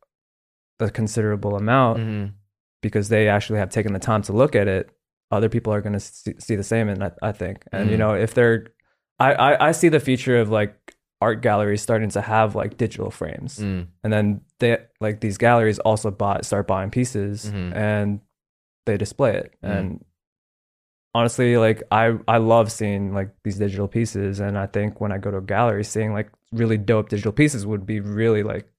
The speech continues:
Speaker 1: compelling for me to go and, like,
Speaker 2: Mm-hmm.
Speaker 1: and check out, because I, I think it's really cool.
Speaker 2: Yeah.
Speaker 1: But yeah, but, like, on Instagram, people, me, myself included, like, a lot of times I'm just like, "Eh."
Speaker 2: Scroll through.
Speaker 1: Yeah.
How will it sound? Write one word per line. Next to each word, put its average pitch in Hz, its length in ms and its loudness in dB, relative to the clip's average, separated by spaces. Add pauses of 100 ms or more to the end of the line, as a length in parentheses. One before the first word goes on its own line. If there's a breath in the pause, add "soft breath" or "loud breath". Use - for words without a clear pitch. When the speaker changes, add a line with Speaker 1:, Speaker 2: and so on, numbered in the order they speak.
(460)
Speaker 1:
compelling 107 340 2
for 101 120 -6
me 104 100 -2
to 104 80 -4
go 110 340 4
and, 107 140 -2
like, 107 200 -6
Speaker 2:
Mm-hmm. 104 340 -8
Speaker 1:
and 107 80 -6
check 104 220 0
out, 139 180 4
because 110 200 -4
I, 101 180 -2
I 98 100 -4
think - 240 -4
it's - 120 -8
really 101 180 -2
cool. - 360 0
Speaker 2:
Yeah. 87 240 -4 (280)
Speaker 1:
But 95 360 0 (120)
yeah, 107 220 2
but, 101 160 0
like, 104 140 0
on 101 120 0
Instagram, 98 580 -2
people, 101 420 -6 (880)
me, 117 140 2
myself 107 380 0
included, 113 440 0
like, 98 200 -2
a 98 40 -2
lot 104 160 2
of 101 60 -6
times 110 200 2
I'm 101 80 -2
just - 120 -12
like, 120 100 -4
"Eh." 139 160 -2 (340)
Speaker 2:
Scroll 85 180 -4
through. 82 360 -8 (180)
Speaker 1:
Yeah. 107 260 -2